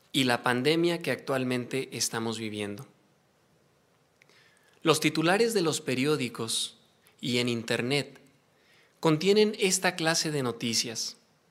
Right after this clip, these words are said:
Las personas, cuando ven este tipo de información, se preguntan,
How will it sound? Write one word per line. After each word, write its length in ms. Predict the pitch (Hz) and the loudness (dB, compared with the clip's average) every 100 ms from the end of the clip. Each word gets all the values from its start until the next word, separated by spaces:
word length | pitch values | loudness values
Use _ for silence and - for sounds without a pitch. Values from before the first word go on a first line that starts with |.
| _ _ _ - - _ - | _ _ _ -20 -20 _ -8
Las 160 | 113 | -6
personas, 540 | - 117 135 147 160 151 | -4 -2 0 2 0 0
cuando 640 | 135 113 110 110 110 113 | -2 -4 -2 -2 0 -2
ven 200 | 123 131 | -2 -2
este 220 | 131 - | -2 -2
tipo 300 | 127 123 - | -4 -4 -4
de 100 | 127 | -2
información, 760 | 117 113 110 110 - 156 156 156 - - - - - | -4 -4 -4 -2 0 0 -4 -8 -18 -20 -20 -20 -2
se 240 | - 143 | 0 0
preguntan, 680 | 139 139 160 196 190 135 120 | 2 0 2 0 0 -4 -6